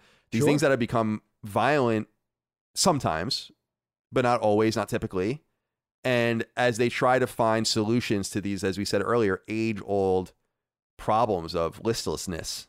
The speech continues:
Speaker 1: let's say. And he's right, because Starbucks is bigger than ever right now. ikea, the guy I think that founded ikea is one of the richest people in the world.
Speaker 2: I'm sure.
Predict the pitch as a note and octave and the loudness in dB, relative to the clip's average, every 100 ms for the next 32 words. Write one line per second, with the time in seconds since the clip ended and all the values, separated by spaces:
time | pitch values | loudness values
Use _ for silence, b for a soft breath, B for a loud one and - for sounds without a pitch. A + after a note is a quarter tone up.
0 | - F2 - D2 A#1 - _ _ _ _ | -8 -6 -4 -4 -4 -10 _ _ _ _
1 | _ _ _ A#2+ B2 A#2+ A#2 A2+ - _ | _ _ _ -2 0 0 0 -4 -10 _
2 | _ _ _ _ _ _ - D#3 C3 F#3+ | _ _ _ _ _ _ -2 0 4 4
3 | A#2+ D#2+ - _ _ _ - C3+ C#3+ C#3+ | 4 0 -8 _ _ _ -8 -4 2 4
4 | C3+ B2 - _ _ _ _ _ - - | 4 0 -8 _ _ _ _ _ -8 0
5 | C3+ C#3+ D#3+ E3 D3+ C3 D3 D3 C3+ C#3+ | 4 4 4 0 -2 -2 0 2 2 2
6 | B2+ D2+ D2+ C#2 B1 A1+ - _ A2 A#2 | 2 2 -2 -4 -8 -8 -14 _ -4 -2
7 | - D#3 E3+ F#3+ F#3+ - - D3 G#3 C#4+ | 0 0 2 2 -2 -4 0 2 4 4
8 | A#3+ G#3+ F3+ E3+ D3+ D#3 C3 - F3 D3+ | 2 0 0 2 2 4 2 0 2 2
9 | A#2 - - B2 C3+ A#2+ C3+ C#3 C#3+ C3 | 0 -6 -4 -2 0 0 -2 -2 -2 -2
10 | A#2+ G#2 A#2 F#2 - C#3 C3 - D3 A#2+ | 0 2 2 2 2 0 0 -4 -2 -2
11 | - | -6